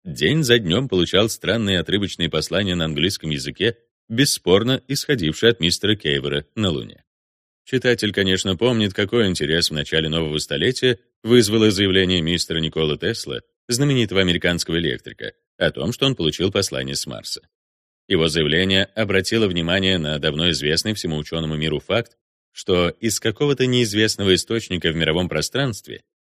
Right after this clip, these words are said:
до Земли постоянно доходят электромагнитные волны, подобные волнам, употребляемым сеньором Маркони в беспроволочном телеграфе. Кроме мистера Теслы, значительное число других изобретателей занялось усовершенствованием аппарата для приема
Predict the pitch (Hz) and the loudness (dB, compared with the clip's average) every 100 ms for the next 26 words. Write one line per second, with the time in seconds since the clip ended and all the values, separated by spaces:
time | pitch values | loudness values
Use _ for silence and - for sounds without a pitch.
0 | _ 107 92 76 76 65 82 - 139 - | _ 2 2 2 -2 -2 -6 -4 -4 0
1 | 117 92 131 139 135 127 127 123 127 123 | 4 4 2 0 0 2 2 2 0 0
2 | 120 117 110 113 110 113 113 123 82 71 | 0 0 2 0 0 0 4 2 2 -2
3 | - _ _ - 123 113 101 92 90 90 | -8 _ _ -2 4 4 4 4 2 2
4 | 92 - 120 - 104 87 82 80 85 - | 2 0 -4 -2 -2 0 0 0 -2 -2
5 | 85 78 80 78 78 123 123 107 107 - | 2 2 2 -2 -2 -2 0 0 -2 0
6 | 107 95 92 - 92 85 90 82 67 50 | 2 4 4 2 -2 0 0 0 -4 -8
7 | - _ _ _ _ _ _ _ - 82 | -14 _ _ _ _ _ _ _ 0 2
8 | 76 71 73 - 76 73 71 - - 147 | 2 0 0 0 -2 0 0 -2 -2 -2
9 | 151 147 147 156 147 135 127 120 123 110 | 0 -2 0 0 0 2 2 2 2 2
10 | 104 87 - 92 90 104 113 117 123 127 | 2 0 0 -2 0 2 2 0 2 2
11 | 113 101 87 78 - 143 - 135 123 101 | 2 2 2 0 0 -4 -2 -2 -2 -2
12 | 107 - 107 107 104 104 95 85 - 95 | -2 -2 0 2 2 2 2 2 4 2
13 | 95 85 78 71 67 76 85 | 2 0 0 -2 -2 0 -2